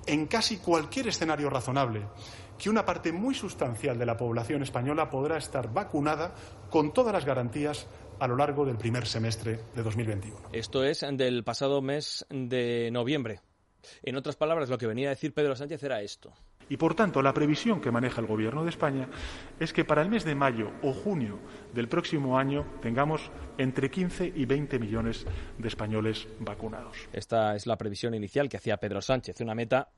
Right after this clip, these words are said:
Speaker 2: que podíamos calificar de demasiado ambiciosa. Ahora veremos que no era tan ambiciosa. Esto supondría que teníamos que vacunar, en el peor de los casos, en los próximos veinticuatro días, con arreglo a esto que decía Pedro Sánchez en el mes de diciembre,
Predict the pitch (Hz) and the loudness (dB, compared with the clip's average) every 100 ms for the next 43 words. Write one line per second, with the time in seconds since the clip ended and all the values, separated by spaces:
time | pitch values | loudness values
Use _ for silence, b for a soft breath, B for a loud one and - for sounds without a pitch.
0 | _ _ _ _ 117 101 113 110 107 101 | _ _ _ _ -16 -8 -6 0 0 0
1 | 104 95 113 120 101 95 - 107 98 95 | -4 -2 -2 -2 -4 -4 -2 0 0 -2
2 | - 180 - - 113 113 117 120 151 - | 0 0 -2 -4 0 2 2 0 -2 -4
3 | 113 113 120 120 151 165 98 107 104 101 | -4 0 2 4 4 2 0 -2 -4 -2
4 | 101 104 180 202 - - B B B B | -4 0 0 0 -4 -14 B B B B
5 | 101 135 123 - 143 120 131 127 147 156 | -2 0 2 4 4 6 6 6 6 6
6 | 160 127 117 120 143 - 135 127 135 147 | 4 2 2 0 0 2 2 2 2 0
7 | 123 104 117 131 127 - 135 139 127 107 | 0 2 2 4 2 0 -2 0 0 0
8 | 131 117 147 123 117 113 127 127 131 156 | 0 2 2 2 0 2 4 4 4 4
9 | 139 - 113 107 135 156 117 113 127 117 | 2 2 0 0 2 2 2 0 0 0
10 | 113 143 - 113 107 135 135 139 120 113 | 2 2 2 0 0 0 0 0 -2 -2
11 | 117 123 135 123 117 - 165 160 120 147 | -2 0 0 0 -2 2 2 4 4 2